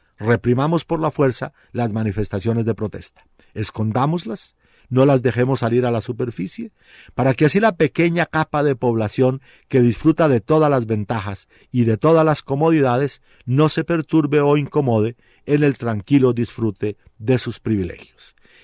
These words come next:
Estas son las recetas, entre comillas, que algunos nos ofrecen. Pero ya es tiempo de que otros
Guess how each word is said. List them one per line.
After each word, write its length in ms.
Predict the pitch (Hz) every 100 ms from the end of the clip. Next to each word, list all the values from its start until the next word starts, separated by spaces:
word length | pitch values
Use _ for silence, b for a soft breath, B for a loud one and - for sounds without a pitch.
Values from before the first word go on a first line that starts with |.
| b
Estas 340 | 175 - 208
son 200 | - 160
las 180 | 151 127
recetas, 640 | 85 87 - 139 127 120
entre 260 | 127 127 120
comillas, 520 | 117 110 98 101 - b b b -
que 120 | 131
algunos 560 | 117 117 120 117 104
nos 220 | 110 107 107
ofrecen. 420 | 87 - - _ _ _ B B B B
Pero 160 | 139 151
ya 100 | 208
es 100 | -
tiempo 380 | 226 220 208
de 140 | 170 131
que 160 | 127 -
otros 540 | 147 151 151 156 -